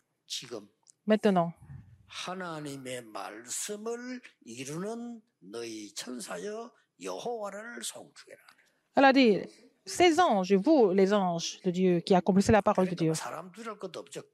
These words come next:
Speaker 1: 이걸 알고 있는 다윗이요.
Speaker 2: David connaissait ça, il n'avait pas peur, euh, de qui que ce soit.
Speaker 1: 지금
Speaker 2: Maintenant,
Speaker 1: 여러분,
Speaker 2: bénissez
Speaker 1: 정확한
Speaker 2: l'Éternel.
Speaker 1: 하나님의 말씀 뭐냐?
Speaker 2: Vous,
Speaker 1: 붙잡는
Speaker 2: ces
Speaker 1: 순간에
Speaker 2: anges,
Speaker 1: 역사를.
Speaker 2: qui êtes puissants en force et qui exécutez ses ordres en obéissant à la voix de sa parole.
Speaker 1: 이십일 절 뭐라고 돼 있습니까?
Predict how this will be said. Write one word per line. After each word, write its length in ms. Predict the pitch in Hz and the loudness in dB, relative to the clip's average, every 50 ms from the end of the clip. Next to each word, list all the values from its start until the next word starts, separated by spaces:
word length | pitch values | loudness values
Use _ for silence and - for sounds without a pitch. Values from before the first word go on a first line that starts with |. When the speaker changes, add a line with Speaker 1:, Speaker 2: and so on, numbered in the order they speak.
| _ - - | _ -20 -18
Speaker 1:
이걸 260 | 233 240 254 285 247 | -14 -12 -10 -10 -10
알고 340 | 120 117 131 131 127 139 143 | -8 -8 -8 -10 -10 -10 -12
있는 220 | 139 131 131 135 | -12 -12 -14 -14
다윗이요. 420 | - 87 82 92 - - - - _ _ _ _ - | -14 -14 -16 -14 -16 -18 -18 -18 _ _ _ _ 4
Speaker 2:
David 320 | - 233 233 254 330 - | 6 6 6 6 4 2
connaissait 320 | - 240 226 226 208 - 247 | 4 4 4 4 4 4 4
ça, 160 | - 349 320 | 4 6 4
il 60 | 269 | 6
n'avait 180 | 220 208 214 208 | 6 4 4 4
pas 160 | 202 226 214 | 4 2 2
peur, 320 | 214 - 254 254 233 - | 6 6 6 6 6 6
euh, 260 | 202 190 185 180 175 - - 180 190 | 4 4 6 6 4 2 -2 -6 -4
de 120 | 180 180 202 | 0 2 2
qui 140 | - 262 - | 2 2 2
que 80 | - | 2
ce 120 | 277 - 320 | 2 2 4
soit. 220 | - 294 226 175 | 4 4 4 4
Speaker 1:
지금 260 | 175 247 247 277 226 - - - - _ _ _ _ _ - | 2 -2 -8 -10 -10 -12 -16 -20 -20 _ _ _ _ _ -2
Speaker 2:
Maintenant, 480 | - 262 294 - 294 240 226 208 180 180 | 0 2 2 4 4 4 4 4 2 2
Speaker 1:
여러분, 60 | 190 | 4
Speaker 2:
bénissez 340 | 233 285 294 320 - - 339 | 4 4 6 6 4 6 4
Speaker 1:
정확한 20 | |
Speaker 2:
l'Éternel. 480 | 302 311 320 311 302 311 330 302 233 196 | 4 4 4 4 2 4 4 4 4 4
Speaker 1:
하나님의 60 | 190 196 | 2 -2
말씀 300 | 185 165 165 - - - | -8 -10 -10 -10 -12 -10
뭐냐? 300 | - - 254 240 226 190 - - | -10 -12 -10 -10 -12 -12 -6 0
Speaker 2:
Vous, 180 | 214 208 277 392 | 4 6 8 8
Speaker 1:
붙잡는 20 | |
Speaker 2:
ces 140 | 392 - 381 339 | 8 8 6 8
Speaker 1:
순간에 180 | 415 427 381 302 254 | 8 8 8 8 8
Speaker 2:
anges, 120 | 226 208 | 8 6
Speaker 1:
역사를. 340 | 208 180 165 - - - - _ _ _ _ _ | 6 4 4 2 -8 -18 -20 _ _ _ _ _
Speaker 2:
qui 140 | - 226 233 | 2 4 4
êtes 180 | 226 226 - - | 4 4 2 0
puissants 480 | - 247 226 - 302 302 302 294 208 | 0 2 2 6 6 8 8 8 8
en 100 | 214 208 196 | 6 4 6
force 340 | - 277 285 277 262 - | 6 6 6 6 4 4
et 160 | 202 208 220 208 | 4 4 4 4
qui 240 | - - 269 247 | 4 6 8 8
exécutez 420 | 220 208 202 196 240 214 - - 294 | 8 6 6 4 2 2 4 2 4
ses 240 | - 330 311 269 330 | 6 6 6 8 8
ordres 320 | 339 302 262 240 202 - | 8 8 6 4 4 4
en 300 | 175 170 170 180 202 202 | 2 2 2 2 4 6
obéissant 380 | 208 196 208 214 208 - 269 233 | 6 8 8 8 6 6 6 6
à 80 | 220 | 8
la 140 | 214 214 214 | 8 6 6
voix 340 | 202 202 233 262 240 - - 196 | 6 4 4 4 4 2 0 0
de 60 | 208 | 0
sa 160 | 185 - 220 | 2 2 2
parole. 480 | 214 - 269 269 302 302 262 - 156 147 | 4 4 4 6 8 8 8 8 4 2
Speaker 1:
이십일 320 | - 147 151 180 202 208 202 | -6 -10 -10 -8 -8 -8 -6
절 120 | 208 202 185 | -8 -8 -10
뭐라고 240 | 185 190 185 165 | -8 -10 -10 -10
돼 80 | - 110 | -12 -16
있습니까? 240 | - - _ _ | -20 -20 _ _